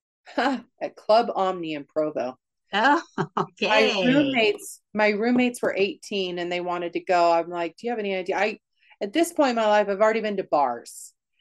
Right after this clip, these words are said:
Speaker 1: So going to an eighteen-year-old and up, and they were like, "Please, Andrea." So I was more, I went more just because they had just hatched from high school.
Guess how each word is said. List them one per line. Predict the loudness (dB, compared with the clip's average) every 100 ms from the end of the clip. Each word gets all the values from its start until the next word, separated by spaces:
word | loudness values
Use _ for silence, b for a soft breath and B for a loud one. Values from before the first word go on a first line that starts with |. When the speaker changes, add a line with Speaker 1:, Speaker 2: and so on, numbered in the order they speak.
| _ _ _
Speaker 1:
So | -2 0
going | 2 2 0
to | -2
an | -4 -4
eighteen-year-old | -4 -6 -8 -4 0 2 0
and | 0 -2
up, | -2 -4
and | -8
they | -6
were | -6
like, | -8
"Please, | -8 -4 -2 -4
Andrea." | -8 -8 -8 -6 -8 -10 -14 _ -6
So | 4 6 6 4
I | 2 4
was | 2 0
more, | -2 0 2
I | 0
went | 0 -2 -2 -4
more | -4 -2 0 0 0 -2 -6 _ _ _ _ _ _ _ _
just | -4 -4 -4
because | -6 0 0
they | 2 0
had | 0 -6
just | -2 0 0 -4
hatched | -6 -6 -8 -8
from | -6 -4
high | -4 -4
school. | -6 -2 0 0 -4